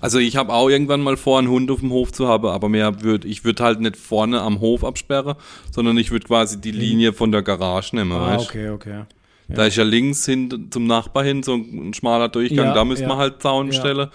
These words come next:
Speaker 1: Und der, der jetzt, nee, jetzt inzwischen auch nicht mehr Torbogen, wo er war, da würd ich einen Zaun machen.
Speaker 2: Ja.
Speaker 1: Weißt, ich quasi die Linie einfach
Speaker 2: Ja,
Speaker 1: durchziehe.
Speaker 2: ja, ja.
Speaker 1: Und dann hab ich ja nach hinten raus, kann er ja rennen.
Speaker 2: Ja. Und ich will abends einfach auf den Knopf drücken, dann geht alles zu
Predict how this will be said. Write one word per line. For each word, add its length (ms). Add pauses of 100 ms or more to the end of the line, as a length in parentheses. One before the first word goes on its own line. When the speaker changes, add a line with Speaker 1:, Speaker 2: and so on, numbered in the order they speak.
(400)
Speaker 1:
Und 200
der, 240
der 300 (320)
jetzt, 360
nee, 240
jetzt 240
inzwischen 380
auch 160
nicht 100
mehr 160
Torbogen, 720 (320)
wo 160
er 160
war, 340 (420)
da 180
würd 140
ich 120
einen 100
Zaun 280
machen. 420
Speaker 2:
Ja. 200
Speaker 1:
Weißt, 240 (120)
ich 140
quasi 360
die 140
Linie 420
einfach 360
Speaker 2:
Ja, 60
Speaker 1:
durchziehe. 500
Speaker 2:
ja, 140 (120)
ja. 140 (1000)
Speaker 1:
Und 120
dann 120
hab 120
ich 80
ja 80
nach 140
hinten 220
raus, 320
kann 160
er 60
ja 200
rennen. 340 (300)
Speaker 2:
Ja. 280 (580)
Und 120
ich 140
will 140
abends 360
einfach 340
auf 140
den 120
Knopf 260
drücken, 300
dann 120
geht 160
alles 360
zu 280